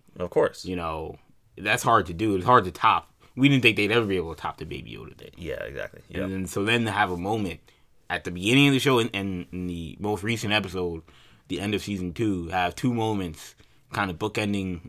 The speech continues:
Speaker 2: your series as
Speaker 1: Mm-hmm.
Speaker 2: probably the biggest things that, that have happened on Disney Plus in general is pretty incredible.
Speaker 1: Yeah. Incredible, incredible stuff. Um, so as far as Disney Plus has gone, she's done her job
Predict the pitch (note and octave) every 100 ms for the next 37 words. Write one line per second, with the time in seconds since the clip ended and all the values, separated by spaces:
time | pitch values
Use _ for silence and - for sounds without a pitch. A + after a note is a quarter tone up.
0 | - - G2 F#2+ F2 - A#2+ G2 E2+ D#2+
1 | - _ E2+ E2+ E2 D#2 D#2 C3+ E3+ D#3
2 | G#2+ G2 B2 A2+ B2+ A2 F#2 - - G2+
3 | B2 A#2+ A#2+ G2+ F#2+ F#2 F2+ B2+ A2 -
4 | - - - - F#2+ G2+ C3+ G2 D#2+ -
5 | - - _ - F#2+ F2+ D#2+ - G#2+ E2
6 | D#2+ F#2+ E2 _ - - F#2 E2+ D2 -
7 | - - - - - - _ _ - F#2+
8 | A#2 A2 G2 F#2 F2+ F2 D#2 D2+ - C#2+
9 | - - _ _ _ _ - E2 D#2 D2+
10 | C#2+ C#2+ C#2 _ _ _ - F2 D#2+ -
11 | - A2+ A2 G2 D#2+ F#2 F2 D#2 F2 E2
12 | D#2 D#2+ D#2+ D#2 D2+ - _ _ - A2+
13 | G2 F#2 E2+ D2+ C#2+ B1+ G1+